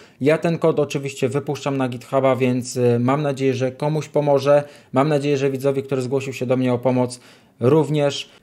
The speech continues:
No dobra, a moglibyście jeszcze zadać pytanie, po co ten error code i error description? E, tu już na wersji lokalnej, bo to spokojnie nam zadziała bez żadnych problemów. E, możemy sobie przetestować taką ścieżkę, kiedy, e, coś jest nie tak. Ja sobie z Enva usunąłem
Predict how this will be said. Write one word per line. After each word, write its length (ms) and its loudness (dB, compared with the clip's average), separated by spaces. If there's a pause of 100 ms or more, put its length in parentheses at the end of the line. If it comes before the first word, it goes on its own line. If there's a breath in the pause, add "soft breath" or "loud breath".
(120)
No 120 2
dobra, 460 2
a 80 0
moglibyście 520 2
jeszcze 200 0
zadać 280 -2
pytanie, 380 -2
po 140 -4
co 140 -6
ten 180 -4
error 320 2
code 360 0
i 280 0
error 340 4 (100)
description? 640 -4 (380 loud breath)
E, 300 4
tu 180 2
już 180 0
na 120 2
wersji 300 0
lokalnej, 420 2
bo 100 -4
to 100 -8
spokojnie 440 -2
nam 160 -2
zadziała 360 0
bez 140 -2
żadnych 240 0
problemów. 560 -2 (360 loud breath)
E, 680 4 (220)
możemy 360 2
sobie 200 0
przetestować 560 -2
taką 240 -4
ścieżkę, 380 -4
kiedy, 340 0
e, 260 6 (500)
coś 320 -2
jest 380 -2
nie 140 0
tak. 400 -2
Ja 120 0
sobie 320 -2
z 80 -10
Enva 380 0
usunąłem 840 2